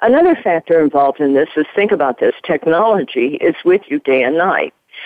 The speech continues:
In other words, what happens is now that you have an iPhone and you can store massive amounts of photos, it's laying on the seat of your car as you pull up to a stoplight. You can stop and look at it. It's laying on your desk while you're at work.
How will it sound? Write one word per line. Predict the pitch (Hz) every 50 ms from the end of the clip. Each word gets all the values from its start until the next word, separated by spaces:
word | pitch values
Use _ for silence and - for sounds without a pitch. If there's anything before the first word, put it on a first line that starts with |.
| - - - - -
In | 175 175
other | 190 202 226 240 220 196
words, | 160 147 139 139 160 156 - -
what | 160 156 160
happens | 165 180 165 160 - 190 165 147 123
is | 147 151 151 -
now | 160 151 156 165
that | 170 -
you | - 156
have | 165 156 135
an | 135 131
iPhone | 135 143 214 262 - - - - 131 113 95 - 190 - _ _ _ -
and | 165 170 175
you | 170 -
can | 156 147 139 - - - -
store | - 202 180 160 143
massive | 143 139 139 156 165 185 190 208 - - 165 151 135
amounts | 135 135 139 127 123 113 - - 127
of | 104
photos, | - - 208 151 151 147 110 95 156 185 - _ _ _ _ - - - - - -
it's | 220 240 233 - -
laying | 208 208 196 196 190
on | 185 185 185
the | 175 - -
seat | - 208 196 196 190
of | 175
your | 185 190
car | 190 - - 254 285 170 123 131
as | 143 143 - -
you | 156 151
pull | - - 160 165
up | 165 165 - -
to | - 165
a | 170 - - -
stoplight. | 185 190 185 - - 151 120 123 127 -
You | 156 185 202
can | - 202 165 - -
stop | - 175 127 123 - -
and | - -
look | 220 226 -
at | 147 127 120 95 117
it. | - _ _ _ _ - - - - -
It's | - 208 208 - -
laying | 175 175 170 170 165 165 170
on | 170 170
your | 170 170
desk | 165 202 220 196 147 - - -
while | - 151 151 143
you're | 143 151 151 151 156 160
at | - - - 160
work. | 185 175 139 92 - _ -